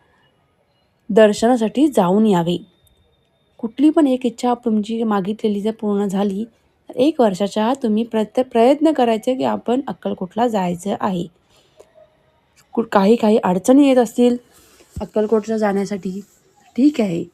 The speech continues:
नेक्स्ट टाइम ट्राय करा, पण ट्राय नक्की करा. मित्रांनो, आपण स्वामींकडे मागताना कोणतीही गोष्ट अगदी मनापासून मागितल्यास स्वामी आपल्याला निश्चित मार्ग दाखवतात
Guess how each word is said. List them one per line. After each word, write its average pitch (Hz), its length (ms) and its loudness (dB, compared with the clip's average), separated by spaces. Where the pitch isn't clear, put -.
नेक्स्ट 285 320 -2
टाइम 285 260 2
ट्राय 185 180 -4
करा, 165 240 -6
पण 262 180 0
ट्राय 185 220 -4
नक्की 170 300 -6
करा. 165 220 -8
मित्रांनो, 302 520 4
आपण 302 240 0
स्वामींकडे 262 560 0
मागताना 202 640 -2
कोणतीही 254 440 4
गोष्ट 277 320 -2
अगदी 214 320 -2
मनापासून 240 580 0
मागितल्यास 220 600 -2
स्वामी 214 400 2
आपल्याला 208 420 -2
निश्चित 240 540 -2
मार्ग 190 340 -2
दाखवतात 165 440 -6